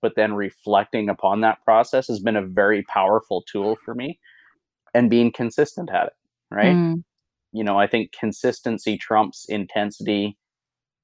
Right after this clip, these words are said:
Speaker 1: every time out. If you can do those small little bouts, and I don't really know if we mentioned what that microdose for us is, but for us, it's as small as seven minutes.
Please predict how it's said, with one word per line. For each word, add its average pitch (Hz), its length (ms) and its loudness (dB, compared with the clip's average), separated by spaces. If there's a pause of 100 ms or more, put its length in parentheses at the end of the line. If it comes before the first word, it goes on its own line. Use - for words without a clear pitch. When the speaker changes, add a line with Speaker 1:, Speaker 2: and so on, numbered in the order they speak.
(120)
Speaker 1:
every 117 240 2
time 95 260 0
out. 85 160 -2 (640)
If 101 140 -8
you 107 140 -2
can 110 120 0
do 107 120 4
those 101 240 4
small 104 260 4
little 123 180 6
bouts, 107 400 4
and 104 160 0
I 104 80 6
don't 135 200 2
really 117 240 2
know 107 160 2
if 104 100 -4
we 104 120 -4
mentioned 98 600 -2
what 98 160 2
that 98 180 4
microdose 101 680 0
for 101 120 -2
us 101 240 -2 (200)
is, 135 240 0
but 101 240 2 (400)
for 113 100 4
us, 139 160 2
it's 110 180 -4
as 104 120 -6
small 107 260 4
as 98 100 -2
seven 92 280 0
minutes. 82 400 -10